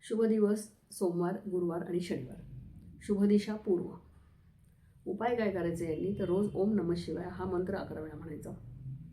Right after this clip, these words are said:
ध्यान करायचं नियमित, नंतर पांढरा किंवा निळा या रंगाचा जास्तीत जास्त वापर करायचा, अधिक वापर करायचा, किंवा मग तुम्ही या रंगाचा एखादा छोटा रुमालही स्वतःजवळ ठेवू शकता, आपल्या पर्समध्ये किंवा वॉलेटमध्ये.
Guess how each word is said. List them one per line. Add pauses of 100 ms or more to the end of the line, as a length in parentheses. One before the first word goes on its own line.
(800)
ध्यान
करायचं
नियमित, (320)
नंतर
पांढरा (360)
किंवा
निळा (240)
या
रंगाचा
जास्तीत
जास्त
वापर
करायचा, (520)
अधिक
वापर
करायचा, (640)
किंवा
मग
तुम्ही
या
रंगाचा
एखादा
छोटा
रुमालही
स्वतःजवळ
ठेवू
शकता, (1080)
आपल्या
पर्समध्ये
किंवा
वॉलेटमध्ये.